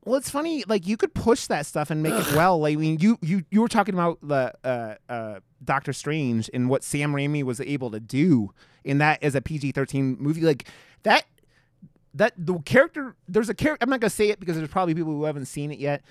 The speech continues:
Speaker 1: whose head implodes in that movie. And it is, uh,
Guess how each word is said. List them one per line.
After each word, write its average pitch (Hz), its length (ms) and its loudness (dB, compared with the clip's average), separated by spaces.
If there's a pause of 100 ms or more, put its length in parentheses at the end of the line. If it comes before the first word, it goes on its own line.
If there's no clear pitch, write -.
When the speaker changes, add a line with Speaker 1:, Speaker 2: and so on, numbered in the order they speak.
(140)
Speaker 1:
whose 185 320 0
head 180 320 -2
implodes 180 580 2
in 190 100 -2
that 180 140 -4
movie. 190 380 -2 (800)
And 175 240 6
it 190 200 4
is, 202 380 6 (140)
uh, 170 100 6